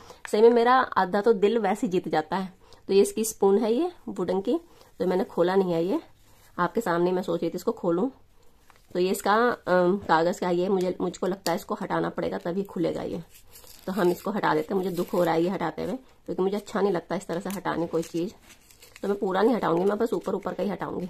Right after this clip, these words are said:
मैं थोड़ी सी अजीब हूँ वैसे इन चीज़ों के मामलों में। मैं ना, जब तक चीज़ ख़त्म नहीं हो जाती, मैं ये box भी नहीं फेंकती हूँ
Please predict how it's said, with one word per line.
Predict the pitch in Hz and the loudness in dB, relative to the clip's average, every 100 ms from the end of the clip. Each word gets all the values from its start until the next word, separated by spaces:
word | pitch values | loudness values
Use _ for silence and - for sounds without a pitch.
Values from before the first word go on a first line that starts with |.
| - - - - | -12 -20 -18 -8
मैं | 196 202 | -4 -2
थोड़ी | 175 | -4
सी | 196 220 | -2 -4
अजीब | - 165 185 185 | -2 -4 -2 0
हूँ | 170 165 | 0 0
वैसे | 180 202 | -2 -2
इन | 202 190 | -2 -2
चीज़ों | 185 170 | -2 -2
के | 170 | -2
मामलों | 190 165 156 160 | -2 0 0 -2
में। | 180 - - _ - - _ _ - - - - - - _ _ - | -4 -8 -18 _ -20 -20 _ _ -20 -20 -20 -20 -20 -20 _ _ -4
मैं | 392 202 | -2 0
ना, | 277 - - - - - - | 0 -2 -6 -20 -20 -20 -4
जब | 226 - | -4 0
तक | 285 | 0
चीज़ | 254 - | 0 0
ख़त्म | 240 226 | 4 8
नहीं | 220 | 8
हो | |
जाती, | 220 262 | 6 4
मैं | 247 | 6
ये | 247 | 6
box | 185 180 - | 4 0 0
भी | 190 | 2
नहीं | 214 | 4
फेंकती | - 208 - 247 | 4 -2 0 0
हूँ | 339 | 0